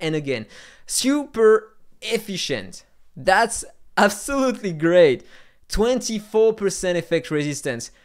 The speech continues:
I want a speed one, please. Can I have one? I'm lacking some great speed blessings.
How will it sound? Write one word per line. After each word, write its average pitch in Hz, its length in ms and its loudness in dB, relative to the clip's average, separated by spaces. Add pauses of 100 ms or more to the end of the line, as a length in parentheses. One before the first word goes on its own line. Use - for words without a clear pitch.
(260)
I 214 200 2
want 254 560 2 (440)
a 185 60 2
speed - 420 -8
one, 175 360 -2
please. 240 420 -8
Can 233 160 -4
I 220 80 -2
have 214 240 -4
one? 233 460 -2 (760)
I'm 190 200 -6
lacking 269 300 -6
some 202 260 -4
great 196 300 -4
speed 214 380 -4 (240)
blessings. 165 760 -4